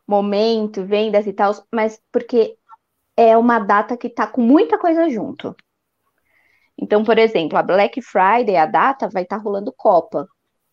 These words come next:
Então, como a gente vai fazer com que a pessoa se destaque no meio digital com um monte de coisa rolando? Se a gente parar pra pensar no Instagram, por exemplo, que é hoje uma das principais plataformas de divulgação,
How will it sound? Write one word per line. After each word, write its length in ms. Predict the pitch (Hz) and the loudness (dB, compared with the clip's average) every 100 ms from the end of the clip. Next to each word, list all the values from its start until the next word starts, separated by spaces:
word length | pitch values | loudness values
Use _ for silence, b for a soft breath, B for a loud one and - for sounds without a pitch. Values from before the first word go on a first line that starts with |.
| _ _ _ _ - | _ _ _ _ -10
Então, 400 | 240 - 269 285 | -8 0 0 2
como 460 | - 320 339 349 | 2 6 6 4
a 160 | 339 330 | 0 0
gente 880 | 285 285 277 285 - - 277 269 220 | -2 -2 -2 -4 -8 -10 -8 -8 -8
vai 200 | 262 254 | -6 -6
fazer 540 | 254 269 220 202 160 - | -4 -6 -2 -4 -4 -8
com 180 | 180 | -12
que 80 | 208 | -8
a 60 | 190 | -4
pessoa 340 | 208 208 208 | -4 -2 -4
se 160 | 202 208 | -4 -8
destaque 600 | 233 - - 214 277 - | -10 -6 -2 -2 -2 -2
no 80 | 370 | 0
meio 260 | 226 208 | 2 0
digital 640 | 190 214 240 - 175 165 - b b b - | -2 -6 -8 -2 0 0 -2 b b b 0
com 220 | 285 302 | 2 4
um 60 | |
monte 460 | 294 262 269 311 320 | 4 4 4 2 -2
de 140 | 311 | -4
coisa 320 | 302 214 214 233 | -2 -2 0 0
rolando? 520 | 254 233 151 151 190 _ b b b | 0 0 -2 -6 -10 _ b b b
Se 140 | - 190 | -4 -2
a 40 | |
gente 220 | 220 226 | 0 -2
parar 220 | - 214 196 | 0 2 2
pra 160 | 196 | 0
pensar 360 | 196 202 208 185 | -2 -4 -2 -2
no 80 | 190 | -2
Instagram, 600 | 208 - 196 190 185 175 | -6 -4 -2 0 -2 -4
por 100 | 175 | -4
exemplo, 460 | 165 175 156 156 | -2 -2 -2 -6
que 140 | - 160 | -6 -2
é 100 | 151 | 0
hoje 480 | 156 160 196 170 151 | 0 -2 -6 -8 -6
uma 220 | 151 147 | -4 -2
das 200 | 151 - | -4 -4
principais 840 | 160 190 - 208 - 165 175 240 | -10 -10 -10 -12 -2 2 2 0
plataformas 880 | - 208 208 208 175 160 160 160 151 | -4 -4 -4 -4 2 2 2 -4 -8
de 80 | 202 | -10
divulgação, 800 | - - 135 - - 190 185 | -16 -12 -10 -10 -2 0 0